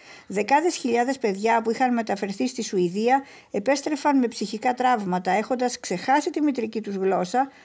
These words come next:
ακόμα και τους γονείς τους, κατά τη διάρκεια των χρόνων της εξορίας.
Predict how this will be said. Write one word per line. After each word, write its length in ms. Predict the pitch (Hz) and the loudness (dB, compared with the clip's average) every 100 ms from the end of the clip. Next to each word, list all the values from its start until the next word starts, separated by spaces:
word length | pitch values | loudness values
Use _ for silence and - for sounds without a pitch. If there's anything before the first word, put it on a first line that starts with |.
| - | -14
ακόμα 380 | - 233 285 311 | -10 -2 2 2
και 160 | 294 247 | 0 -2
τους 300 | 269 302 - | -2 -4 -4
γονείς 460 | 233 262 320 359 - | -2 0 2 0 -4
τους, 240 | 170 170 | -6 -4
κατά 240 | - 208 208 | -4 -2 -2
τη 120 | 202 | 0
διάρκεια 540 | 202 202 214 220 262 | 0 2 0 0 -2
των 200 | 254 208 | 0 -4
χρόνων 480 | 196 226 247 269 269 | 0 2 4 4 2
της 340 | 262 247 269 - - | 2 -2 -2 -6 -4
εξορίας. 1000 | 254 - - 226 226 233 185 139 - | -4 -2 0 2 4 4 2 0 -2